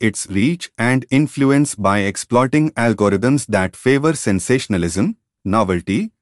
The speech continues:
and popularity over quality, accuracy, and relevance.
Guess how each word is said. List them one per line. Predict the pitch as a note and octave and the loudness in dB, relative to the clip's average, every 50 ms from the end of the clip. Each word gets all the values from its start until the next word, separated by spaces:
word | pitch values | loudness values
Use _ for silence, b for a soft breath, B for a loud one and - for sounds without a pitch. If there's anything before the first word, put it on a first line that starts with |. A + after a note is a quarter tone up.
| _ _ - | _ _ -2
and | A2+ A2+ A#2+ A#2+ - | 0 0 0 0 0
popularity | - A#2 B2 - A#2 G#2+ G2+ G2 F#2+ F2+ F2+ F2 A2 A2 B2 - - | 0 -2 -2 0 0 2 2 2 2 0 -2 -2 -2 -2 -2 -2 0
over | A#2+ B2 C3+ C3 C#3 C#3+ | 0 0 2 2 0 -2
quality, | C3+ - A2 G2+ F2+ F2+ F2 - G2 B2+ F#3 A3 - _ _ _ - - | 0 0 2 2 2 2 0 0 -2 -2 -2 -4 -8 _ _ _ -6 -4
accuracy, | G#2 G2 - - A#2+ A2 F#2 E2 E2+ - - - G2 A2 G3 - _ _ _ | -4 -4 -2 0 0 2 2 0 -2 -4 -4 -4 -4 -4 -6 -8 _ _ _
and | - A#2 B2+ C3+ B2+ | -4 -2 0 0 0
relevance. | F#2+ G2+ F#2+ F2 F2 D#2 F2 - - - - - | 2 0 0 0 -2 -4 -6 -12 -12 -16 -18 -20